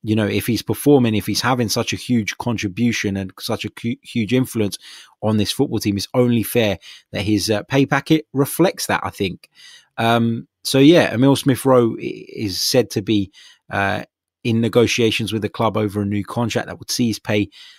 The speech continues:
uh, rise significantly. But the reason I talk about this not being a majorly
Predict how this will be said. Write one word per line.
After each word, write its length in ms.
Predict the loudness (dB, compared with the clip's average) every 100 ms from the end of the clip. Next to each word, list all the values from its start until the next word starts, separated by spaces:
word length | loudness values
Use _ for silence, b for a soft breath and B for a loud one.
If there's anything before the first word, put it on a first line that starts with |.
| _
uh, 120 | -8 -4
rise 300 | 0 0 0
significantly. 760 | -4 -4 -4 -4 -6 -4 -4
But 160 | -4 -4
the 100 | 0
reason 360 | 4 4 2
I 80 | -2
talk 260 | -2 -6 -4
about 240 | -2 -2
this 160 | -4 -4
not 240 | -4 -4
being 220 | -4 -2
a 40 | 0
majorly 960 | 0 0 2 4 2 2 0 2 0